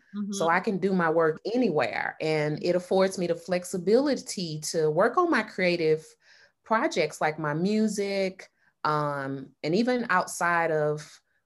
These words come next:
Speaker 2: what we're facing right now with the pandemic, I'm still able to work from home and manage my family and work with my children. I'm working with other moms, and I'm a mom myself. So it affords me that flexibility in my lifestyle to pursue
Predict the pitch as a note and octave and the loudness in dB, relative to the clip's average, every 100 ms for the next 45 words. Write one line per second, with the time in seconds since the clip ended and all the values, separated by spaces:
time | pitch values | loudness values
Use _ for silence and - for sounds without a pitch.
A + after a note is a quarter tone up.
0 | - E3+ D#3 E3+ - D#3 F#3 D#3+ D#3+ D3+ | -6 -4 -2 -2 -2 -4 -4 -2 0 0
1 | E3 F#3 E3 - - E3+ D3+ D3 G#3+ A#3 | 0 0 -2 -6 -8 -6 -4 -2 -2 0
2 | D#3 D#3 D#3+ - - G3+ F#3 E3+ - D#3+ | -2 -4 -6 -8 -6 -2 -2 -2 -2 -2
3 | D#3 D3+ D#3 - D#3+ D#3 D3 D3+ D#3 D#3+ | -2 0 -2 -4 -8 -4 -4 -2 -2 -4
4 | C#3 C3+ C#3 C#3+ - _ D#3 D3+ D3+ D3+ | -4 -6 -8 -10 -20 _ -4 -2 -2 -4
5 | C3 B2 _ F3 F#3+ F#3+ F#3 F#3 E3+ D3+ | -6 -6 _ -4 -2 0 0 0 0 0
6 | D3+ D#3 C#3+ C3+ - F#3 F#3 F3+ F3+ F3 | 0 -4 -8 -10 -6 -2 -2 -2 -2 -2
7 | D3+ D3 F#3 F#3+ F3 E3+ D#3 D#3+ D#3+ E3 | -2 -2 0 -2 -2 -4 -4 -6 -6 -6
8 | E3 D#3 C#3+ C#3 C#3+ D3 D3 D3 C#3 - | -8 -8 -8 -6 -4 -4 -4 -6 -8 -8
9 | D3 D#3 F#3 G#3 - - - - F3+ F3 | -6 -6 -6 -8 -18 -20 -20 -2 2 2
10 | F3 G3+ G3+ G#3 G3+ F3+ E3+ - G3 - | 2 0 0 -2 -2 -2 -2 -2 -2 -2
11 | F3+ G3 F#3+ E3+ D#3+ D3+ C#3 D#3+ B3+ C4 | -4 -2 -2 -2 -2 -4 -4 -6 -6 -6
12 | E3 D3 D3 C#3+ - D3 D#3 - B3 F#3+ | -4 -2 -2 -6 -12 -10 -10 -4 -2 0
13 | E3 E3+ | -4 -8